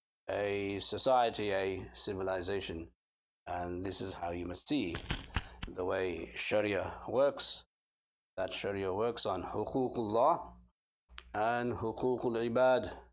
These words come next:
the rights of Allah and the rights of people.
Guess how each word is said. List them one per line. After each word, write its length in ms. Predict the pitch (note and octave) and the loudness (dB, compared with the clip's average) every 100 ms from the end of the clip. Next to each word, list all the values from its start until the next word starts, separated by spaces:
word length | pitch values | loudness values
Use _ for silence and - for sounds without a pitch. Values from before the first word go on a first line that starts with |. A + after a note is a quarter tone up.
| _ _ _ _ _ _ _ _ | _ _ _ _ _ _ _ _
the 120 | A2 | 2
rights 320 | A#2+ C3 - | 6 4 4
of 120 | A#2 | 0
Allah 420 | A2 A2+ C#3 F#3+ - - - _ _ _ _ _ - - | 2 6 8 8 4 -8 -20 _ _ _ _ _ -16 -2
and 340 | B2 C3+ C#3 C3+ | 2 4 4 4
the 120 | C#3+ | 4
rights 380 | C3 C3 - B2+ | 6 4 2 0
of 260 | A#2 - | 0 -2
people. 640 | - D3+ C3 A#2 D#2+ B1+ | 0 2 4 4 2 -2